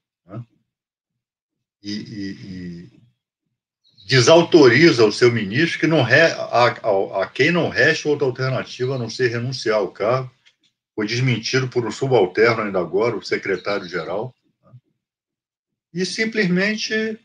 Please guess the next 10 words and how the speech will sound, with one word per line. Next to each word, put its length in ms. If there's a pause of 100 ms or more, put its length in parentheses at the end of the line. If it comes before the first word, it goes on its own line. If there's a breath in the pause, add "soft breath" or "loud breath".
(220)
o 160
povo 240
brasileiro 580
que 80
se 140
dane, 440 (220)
né? 180 (840)
Ele 320
dá, 600 (380)
ele, 380